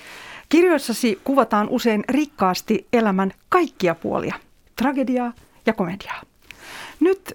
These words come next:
ö, sinua on kiinnostanut menneisyyden suurmiehen toiminta. Tutustuit Mikael Agrikolaan varmasti samalla tavalla kuin moni muukin koulussa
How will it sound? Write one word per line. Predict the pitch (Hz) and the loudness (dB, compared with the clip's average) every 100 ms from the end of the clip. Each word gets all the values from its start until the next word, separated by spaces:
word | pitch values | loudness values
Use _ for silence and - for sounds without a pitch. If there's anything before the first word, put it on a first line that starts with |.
| 226 | -2
ö, | 220 | 0
sinua | 214 285 240 | 2 2 2
on | |
kiinnostanut | 254 294 247 214 226 214 - | 2 2 2 0 0 -2 0
menneisyyden | 240 311 285 214 208 208 190 190 - | 2 4 4 2 0 0 0 -4 -6
suurmiehen | - 254 208 185 180 175 180 | -2 0 2 2 0 0 -2
toiminta. | 202 220 196 165 160 - 190 - - - - | 2 2 2 -2 -4 -4 -6 -8 -20 -6 0
Tutustuit | 339 294 - 240 226 - | 2 0 0 0 0 0
Mikael | 254 262 220 202 | 0 2 2 4
Agrikolaan | 262 254 233 - 202 202 202 190 | 2 2 0 0 2 4 2 2
varmasti | 240 254 233 - 233 220 | 2 4 0 0 -2 -2
samalla | - 311 247 190 | 2 4 4 2
tavalla | 202 302 294 262 | 2 2 4 0
kuin | 269 269 262 | 0 -2 0
moni | 262 311 302 | 2 2 2
muukin | 339 311 - 214 202 - - - | 2 2 2 0 -2 -8 -20 -8
koulussa | - 185 196 247 - | 0 0 0 -2 0